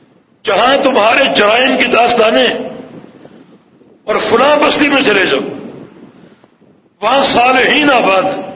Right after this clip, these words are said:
اللہ تعالیٰ کی عبادت کرتے ہیں، ان کی صحبت اختیار کر لو، ان کی رفاقت اختیار کر لو، ان کے ساتھ مل کر اللہ کی عبادت کرو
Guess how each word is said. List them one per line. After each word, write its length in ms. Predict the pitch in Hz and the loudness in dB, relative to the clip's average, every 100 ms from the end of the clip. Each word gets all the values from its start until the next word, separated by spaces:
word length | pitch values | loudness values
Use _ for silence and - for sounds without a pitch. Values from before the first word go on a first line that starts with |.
| - - - - - - _ _ - | -20 -20 -20 -20 -20 -20 _ _ -8
اللہ 160 | - 190 | -4 0
تعالیٰ 220 | 208 196 196 | 0 0 0
کی 160 | 185 | 0
عبادت 380 | 170 185 196 180 | 0 0 0 0
کرتے 220 | 170 165 | -2 0
ہیں، 140 | 196 156 - - - - - - _ _ - - _ - | -2 -4 -8 -16 -20 -20 -20 -20 _ _ -20 -20 _ -10
ان 120 | 254 254 | -6 -2
کی 100 | 233 | 0
صحبت 440 | - 254 262 247 | 2 2 2 2
اختیار 340 | - - 190 196 | 0 2 2 2
کر 220 | 190 202 | 0 0
لو، 200 | 233 - - - - - - - - - _ _ | 2 0 -2 -8 -12 -16 -20 -20 -20 -20 _ _
ان 160 | 247 285 | -6 -2
کی 140 | 302 | 0
رفاقت 520 | 269 220 233 247 294 285 240 | 0 2 2 2 0 0 0
اختیار 260 | 220 208 214 | 2 2 0
کر 80 | - | -2
لو، 220 | - - - - - - _ _ _ _ _ _ _ - | -4 -10 -16 -20 -20 -20 _ _ _ _ _ _ _ -12
ان 140 | 254 | -6
کے 140 | 247 233 | -2 0
ساتھ 180 | 208 - | 0 -2
مل 260 | 220 240 | -2 0
کر 100 | 240 | 0
اللہ 380 | 214 220 240 233 | 0 0 0 0
کی 140 | 233 | 0
عبادت 420 | 208 202 220 214 240 | 2 2 2 0 2
کرو 440 | 262 277 - | 2 2 0